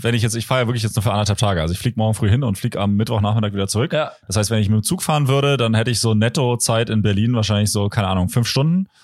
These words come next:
Speaker 1: Und dann, äh, ne, so habe ich jetzt wenigstens irgendwie, ja,
Speaker 2: Ja, aber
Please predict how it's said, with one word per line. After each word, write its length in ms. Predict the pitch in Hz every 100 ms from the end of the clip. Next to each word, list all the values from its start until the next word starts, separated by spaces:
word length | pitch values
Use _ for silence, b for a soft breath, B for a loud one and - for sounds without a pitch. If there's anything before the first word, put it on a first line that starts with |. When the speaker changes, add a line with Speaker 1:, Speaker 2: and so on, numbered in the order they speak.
| b
Speaker 1:
Und 240 | - 107 104
dann, 300 | 104 101 101
äh, 400 | 95 95 95 87
ne, 240 | 127 165
so 180 | 143 107
habe 120 | 110
ich 80 | 101
jetzt 120 | 98
wenigstens 400 | 98 101 98 95
irgendwie, 540 | 82 92 87 87 87 90 - _ _ _ _ -
ja, 220 | 73 73
Speaker 2:
Ja, 80 |
aber 60 | 120